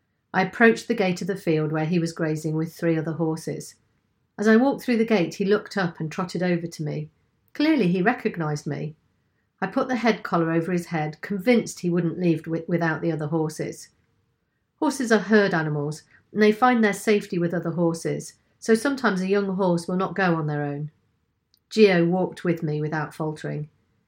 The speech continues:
He had decided I was his new owner, and he would not go with anyone else. Horses are highly sensitive creatures,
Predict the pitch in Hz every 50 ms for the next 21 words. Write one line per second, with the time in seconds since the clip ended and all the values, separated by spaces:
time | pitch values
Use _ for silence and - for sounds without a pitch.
0 | _ _ _ _ _ _ _ - 185 185 190 185 170 196 175 - - 208 208 208
1 | 196 175 170 170 170 170 170 170 165 175 170 165 151 170 175 175 180 175 170 165
2 | 160 156 147 147 147 147 - _ _ _ _ _ _ - 156 165 160 165 160 151
3 | 165 175 202 202 208 220 - 170 160 160 160 165 156 156 135 151 175 175 170 180
4 | 175 147 151 143 160 175 - - - - _ _ _ _ _ _ _ _ _ _
5 | _ _ _ _ _ _ _ _ _ _ _ _ _ _ _ _ _ _ _ _
6 | _ _ _ _ _ _ _ 320 330 330 - 330 285 - 262 240 - 277 269 262
7 | 247 226 226 - 226 - - - - - 156 - - - 165 151 - - 156 151
8 | 147 151 -